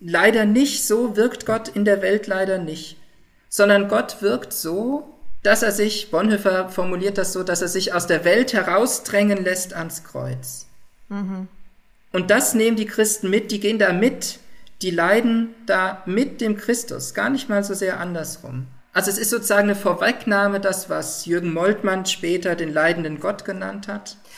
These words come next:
Speaker 2: Also verstehe
Speaker 1: Und
Speaker 2: ich dich richtig, Bonhoeffer dreht das ein Stück weit um. Also es ist nicht Gott,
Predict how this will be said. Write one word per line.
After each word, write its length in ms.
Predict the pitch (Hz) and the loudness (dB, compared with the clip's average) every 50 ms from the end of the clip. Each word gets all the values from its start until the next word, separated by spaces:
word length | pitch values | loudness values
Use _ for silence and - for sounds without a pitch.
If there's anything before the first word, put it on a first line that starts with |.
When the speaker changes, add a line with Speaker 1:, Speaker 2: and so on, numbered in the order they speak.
| - - | -20 -10
Speaker 2:
Also 220 | - - 233 233 240 | -2 -2 -2 -2 -2
verstehe 480 | 226 - 262 254 - - - 269 269 | -2 0 0 2 2 2 2 0 -2
Speaker 1:
Und 60 | 254 269 | -4 -6
Speaker 2:
ich 120 | 269 - | -8 -8
dich 240 | - 254 254 - - 220 | -8 -8 -6 -4 -4 -4
richtig, 560 | 269 311 311 - - 311 285 285 - - - - _ | -2 -4 -6 -6 -6 -6 -6 -6 -6 -10 -16 -16 _
Bonhoeffer 540 | - 240 240 247 277 262 262 247 - 262 254 | 0 0 0 2 0 -4 -4 -4 -4 -6 -6
dreht 400 | 247 - 214 220 226 233 226 233 | -4 -4 -4 -2 -2 -2 -2 -4
das 220 | 254 247 240 - | -4 -4 -4 -6
ein 220 | - - - 220 226 | -8 -6 -6 -4 -4
Stück 420 | - - - - 247 247 - 226 | -6 -6 -4 -6 -6 -6 -4 0
weit 280 | 233 226 220 220 220 - - - | 2 2 2 2 -2 -8 -8 -2
um. 340 | 208 214 202 190 175 170 165 | -2 0 0 0 -2 -6 -6
Also 260 | - - 208 202 208 220 | -4 -4 -4 -2 -2 -6
es 260 | 220 - 226 226 - | -6 -4 -6 -8 -6
ist 240 | - - 233 - - | -8 -8 -8 -6 -6
nicht 480 | 247 254 262 - - - - - - - - - - - - _ - - - - - - - _ | -4 -4 -4 -6 -8 -2 -2 -2 -2 -2 -10 -14 -18 -20 -20 _ -20 -20 -20 -20 -20 -20 -20 _
Gott, 340 | - 220 240 302 - - | 2 4 4 4 4 6